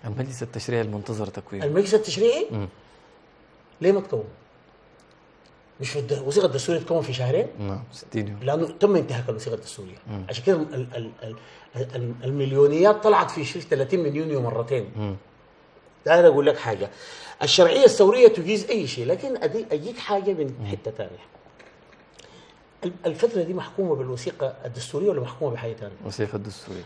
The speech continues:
Speaker 2: الوثيقة الدستورية قالت يجيبوا السلام في ستة شهور. أوكي؟ والمؤتمر الدستوري يعقد قبل نهاية الفترة ما تنتهي. يعني يقول في آخر ستة شهور من ثلاث سنين.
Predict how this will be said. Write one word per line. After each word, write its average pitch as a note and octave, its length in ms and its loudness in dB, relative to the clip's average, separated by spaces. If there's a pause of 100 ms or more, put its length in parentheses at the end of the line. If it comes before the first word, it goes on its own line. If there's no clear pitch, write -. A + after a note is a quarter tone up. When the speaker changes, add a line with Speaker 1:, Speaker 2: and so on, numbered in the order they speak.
Speaker 2:
الوثيقة F#3+ 320 -2
الدستورية G3 480 0
قالت G#3 200 2
يجيبوا F3 220 -8
السلام E3+ 280 -2
في D3 120 -10
ستة B2+ 260 -10
شهور. A#2 280 -10 (920)
أوكي؟ C3 220 -4 (720)
والمؤتمر C#3 520 4
الدستوري G3+ 420 0
يعقد F#3+ 280 2 (320)
قبل E3 160 2
نهاية A#2+ 220 -6
الفترة B2 360 -6 (280)
ما A#2 60 -12
تنتهي. A#2 360 -12 (480)
يعني A2+ 180 -6
يقول C#3 160 -8
في C3 120 -2
آخر C#3+ 200 -4
ستة C#3 280 -4
شهور C#3+ 300 -4
من C3+ 240 -6
ثلاث A#2+ 280 -4
سنين. A2+ 240 -12